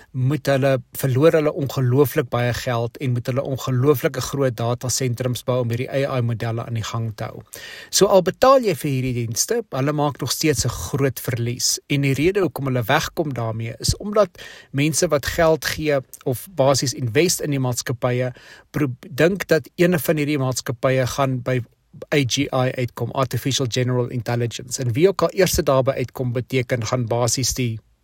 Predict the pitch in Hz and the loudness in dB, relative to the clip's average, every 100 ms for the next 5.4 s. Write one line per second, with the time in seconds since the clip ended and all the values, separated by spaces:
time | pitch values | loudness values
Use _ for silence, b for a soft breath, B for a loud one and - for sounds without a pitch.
0 | - 135 131 139 143 - - 131 123 123 | -6 2 4 4 2 -4 -4 -2 0 -2
1 | - 120 113 113 117 - - - - - | -2 -2 -2 -4 -6 -10 -16 -20 -20 -20
2 | _ _ _ _ - - B B B B | _ _ _ _ -16 -14 B B B B
3 | B 180 190 - 226 214 180 226 233 - | B 4 4 4 4 4 -2 0 0 0
4 | 147 143 120 127 165 226 - 160 165 - | -2 -2 -2 -2 -2 -2 -2 0 0 0
5 | 151 - 147 131 | 0 2 2 0